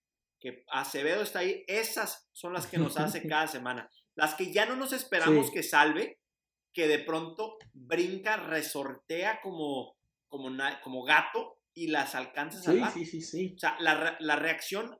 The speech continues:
Speaker 1: rápida, más todo el hecho que brinca, porque luego alguien puso en las redes una foto que, que ves claramente la diferencia.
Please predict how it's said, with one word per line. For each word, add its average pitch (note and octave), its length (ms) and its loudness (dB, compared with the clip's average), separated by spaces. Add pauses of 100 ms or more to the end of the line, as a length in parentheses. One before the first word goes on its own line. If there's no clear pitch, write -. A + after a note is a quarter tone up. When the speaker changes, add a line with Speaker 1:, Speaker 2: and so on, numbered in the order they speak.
Speaker 1:
rápida, F3 640 -2
más D#3 260 0 (160)
todo A#3 280 2
el B3 100 -2
hecho G3+ 220 -2
que F3 80 -4
brinca, C#3 420 -4
porque D3 240 -8
luego E3 220 -2
alguien G#3 320 -6
puso G#3 220 -10
en G#3 60 -4
las C#3+ 100 0
redes D3+ 440 -2 (540)
una G#3 320 -2
foto F3+ 560 -4 (1300)
que, D3 200 -6 (140)
que F3+ 140 -2
ves G3+ 180 -2
claramente A3 520 -4
la F3+ 80 0
diferencia. C#3+ 600 -6